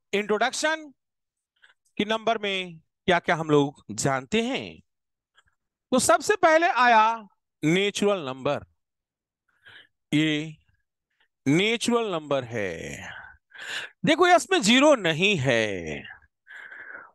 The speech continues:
अब हम बात करेंगे होल नंबर का। ये होल नंबर,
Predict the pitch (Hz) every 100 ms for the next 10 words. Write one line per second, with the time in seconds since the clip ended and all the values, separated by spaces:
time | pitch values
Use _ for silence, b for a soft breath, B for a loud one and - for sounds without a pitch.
0 | _ _ 151 151 147 147 175 - _ _
1 | _ _ _ _ _ - - 151 143 135
2 | 139 147 - 170 208 220 240 240 - _
3 | _ _ _ _ _ _ _ 175 190 190
4 | 156 139 123 117 110 101 95 80 57 53
5 | - _ _ _ _ _ _ _ _ _
6 | _ _ _ _ _ - 123 123 113 139
7 | 147 143 147 147 156 156